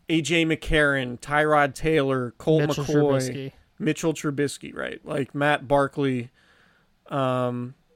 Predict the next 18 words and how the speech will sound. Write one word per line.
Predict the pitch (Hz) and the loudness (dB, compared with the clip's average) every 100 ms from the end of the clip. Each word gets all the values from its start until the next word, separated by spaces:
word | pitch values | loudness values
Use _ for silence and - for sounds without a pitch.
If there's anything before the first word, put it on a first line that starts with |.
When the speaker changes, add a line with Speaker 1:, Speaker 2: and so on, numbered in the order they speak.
| _ | _
Speaker 1:
Cam | - 143 127 | -6 -4 -4
Newton, | 123 131 175 190 _ _ - | -4 -8 -10 -14 _ _ 2
<laughs> | - - - - - - - - - - 160 127 | 4 4 0 -8 -12 -20 -20 -20 -20 -18 -16 -12
Mike | 156 151 160 | 0 4 4
Glennon, | 131 156 156 160 | 4 4 4 4
Geno | 147 170 160 | 2 2 2
Smith. | - 175 165 | 0 -2 2
Like, | 156 143 | 2 4
there | 180 214 | 4 6
are | |
a | 180 | 6
lot | 147 139 143 147 | 6 6 6 4
of | 147 123 | 0 0
backup | 139 135 147 127 | 4 4 2 -2
quarterbacks | - 131 131 127 123 - | -4 -4 0 -2 -2 -6
on | 151 135 | -8 -6
the | 123 | -6
market, | 120 135 127 - - | -4 -4 -6 -10 -14